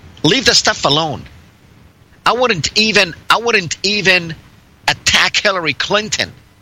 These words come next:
if I was him. If this was a speech to save the country, then do what saves the country. And he did not.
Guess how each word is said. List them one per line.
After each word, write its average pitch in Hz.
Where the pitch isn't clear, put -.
if 135
I 156
was 131
him. 151
If 175
this 226
was 196
a 175
speech -
to 175
save 208
the 165
country, 208
then 190
do 285
what 262
saves 233
the 160
country. -
And 151
he 160
did 143
not. 98